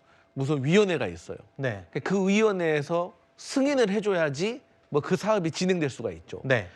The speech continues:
Speaker 1: 그러면 그 위원회 구성원 중에 서울시의회 시의원들이 당연직으로 들어가는 경우가 있을 겁니다.
Speaker 2: 네.
Speaker 1: 그러다면 또 그 사업하는 사람들이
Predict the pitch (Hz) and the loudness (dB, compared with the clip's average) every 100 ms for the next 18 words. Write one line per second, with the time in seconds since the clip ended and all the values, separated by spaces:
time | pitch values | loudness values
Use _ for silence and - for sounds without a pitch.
0 | - - 208 180 214 170 220 247 220 202 | -6 0 0 2 0 2 4 4 2 2
1 | 196 - 202 220 202 180 156 156 196 262 | -2 0 2 2 2 0 -4 -2 0 -2
2 | - _ _ - - 262 254 - 226 208 | -6 _ _ -18 -4 -2 0 -2 -2 -2
3 | 214 208 190 175 - 262 202 214 196 165 | 2 2 2 -2 -2 -2 2 2 2 0
4 | 170 220 - _ - 165 214 180 165 160 | -2 -4 -6 _ -2 2 2 2 -2 -2
5 | - 175 180 160 151 - _ _ - 160 | 0 0 0 -2 -8 -12 _ _ -4 -2
6 | 156 135 143 233 - 151 101 - 147 127 | 0 -2 -2 -2 -2 -4 -6 -4 2 2
7 | 107 - 262 262 240 226 - 226 247 254 | 2 -4 0 0 0 -4 -2 0 0 0
8 | 240 214 196 208 208 190 175 208 277 | 0 0 -2 0 0 -2 -2 -4 -6